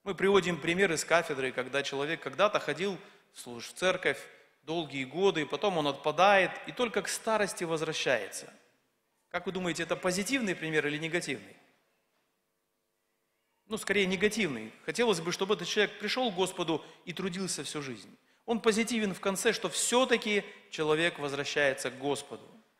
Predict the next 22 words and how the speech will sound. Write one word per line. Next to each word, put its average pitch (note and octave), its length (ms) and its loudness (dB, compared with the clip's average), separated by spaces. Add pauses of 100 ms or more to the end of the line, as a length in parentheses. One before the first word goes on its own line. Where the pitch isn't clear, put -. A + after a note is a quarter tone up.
(420)
Или D3+ 140 -2
часто D#3+ 380 2
говорят: D3 420 4
«Вот C#3+ 100 -4 (160)
ты F3+ 80 -10
видишь G3+ 280 0
бабушек C3+ 480 2
в - 60 -16
церкви?» A#2 480 -6
Да. B2 340 -2 (300)
Ты D#3+ 80 -12
знаешь, A#3+ 200 2
что F#3+ 120 0
большая F#3+ 400 4
половина G3 380 2
из F3+ 160 0
них A3 140 0
в D3 60 -8
детстве D#3+ 340 -2
ходили D3+ 360 -4
в A#2 60 -12
собрание. A2 440 -6